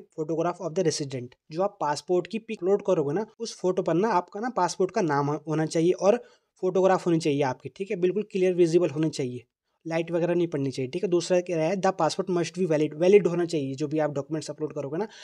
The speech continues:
एक्सपायर नहीं होना चाहिए, ठीक है। और ये कह रहा है, "The scanned image of document legible।" ठीक है, उसके बाद ओके बटन पर क्लिक कर दे।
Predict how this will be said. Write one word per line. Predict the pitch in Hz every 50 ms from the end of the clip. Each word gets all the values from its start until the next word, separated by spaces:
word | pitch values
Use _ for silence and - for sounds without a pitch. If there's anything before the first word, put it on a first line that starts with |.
| - - -
एक्सपायर | 160 151 - - - 190 190 190
नहीं | 185 196 185
होना | 175 156 143
चाहिए, | 139 - 131 123 127
ठीक | 127 - 185 -
है। | 208 208 - - _ _ _ _
और | 151 151 156 156 156 156
ये | 160 160 170 185 180
कह | 180 160
रहा | 170
है, | 190 170
"The | 185 175 165 -
scanned | - 160 160 180 196 160
image | 151 165 170 156 175 185
of | 170 156
document | 156 156 151 160 175 196 208 202 156 156
legible।" | 139 139 151 131 131 127 120 - _ _ _ _
ठीक | 190 196
है, | 220 - - -
उसके | - - - 175
बाद | 185 190 190
ओके | 180 165 -
बटन | 175 175 165 156 165
पर | 185 233
क्लिक | - - 185 160 143 -
कर | - 127
दे। | 123 - 123